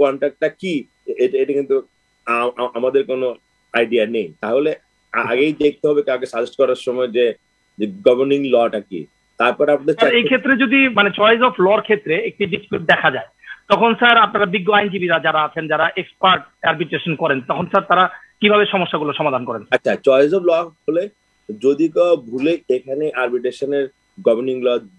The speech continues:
Speaker 1: দিল না, তাহলে
Speaker 2: হুম।
Speaker 1: এখানে আপনাকে ফলো করতে হবে conflict of law, ল-, ল-, ল-, র কিছু principle আছে যে
Speaker 2: হুম।
Speaker 1: কোন, যে কোন দেশে এগ-, এ-, এগ্রি-, এ-, এগ্রিমেন্টটা execute হয়েছিল, কোন দেশে কাজটা ক-, করা হয়েছিল।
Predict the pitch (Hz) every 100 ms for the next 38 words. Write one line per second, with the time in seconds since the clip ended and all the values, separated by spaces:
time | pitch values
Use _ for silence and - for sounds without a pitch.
0 | _ 127 135 110 76 - _ _ _ 110
1 | 110 143 160 120 110 131 139 _ _ -
2 | - 101 120 127 120 135 127 143 160 _
3 | _ _ 113 117 147 143 151 131 123 117
4 | 98 107 110 107 104 101 107 120 - 131
5 | - 120 113 117 104 87 95 95 139 156
6 | _ _ _ - 135 165 165 160 _ -
7 | 120 123 139 175 180 165 160 175 143 143
8 | _ 127 123 123 123 139 123 127 - 123
9 | 117 135 143 139 180 208 _ _ _ _
10 | - 139 127 131 127 131 - 123 113 95
11 | 73 76 _ _ _ - 165 175 170 147
12 | 104 - 143 139 175 165 139 127 - 143
13 | 135 120 120 110 107 95 -